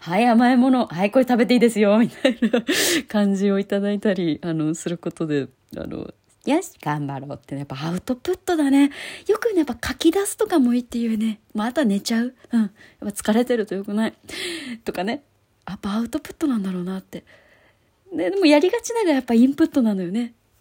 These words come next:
溜めちゃったりとか、食べちゃったりとか。逆にもう気を紛らわすのもいいんだけど、なんか逆に落ち着く時間があっ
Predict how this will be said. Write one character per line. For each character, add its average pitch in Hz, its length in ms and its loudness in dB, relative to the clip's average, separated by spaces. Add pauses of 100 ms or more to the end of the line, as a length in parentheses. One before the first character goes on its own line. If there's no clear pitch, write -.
溜 - 140 -12
め 185 120 -4
ち 196 120 -10
ゃ 190 60 -10
っ - 20 -14
た 185 240 -12
り 165 100 -8
と 147 140 -16
か、 - 160 -16 (680)
食 269 120 0
べ 208 100 0
ち 202 160 -4
ゃ 165 40 -4
っ - 20 -8
た - 200 -10
り 143 120 -10
と - 120 -14
か。 175 220 -8 (240)
逆 170 220 -8
に 226 80 0
も 220 120 2
う 180 40 -4
気 208 180 -4
を 202 80 -2
紛 202 260 -4
ら 214 120 -2
わ 226 140 -6
す - 200 -8 (140)
の 302 60 2
も 233 100 0
い 480 80 -8
い 508 40 -10
ん 466 40 -14
だ 294 100 -4
け 208 140 -8
ど、 196 80 -8
な - 60 -12
ん - 20 -12
か 262 240 -8
逆 220 280 -8
に 254 180 -4 (680)
落 262 260 -10
ち 302 180 -4
着 294 40 -20 (360)
く 294 120 -4
時 285 140 -10
間 294 260 -6
が 294 120 -4
あ - 20 -6
っ 294 80 -12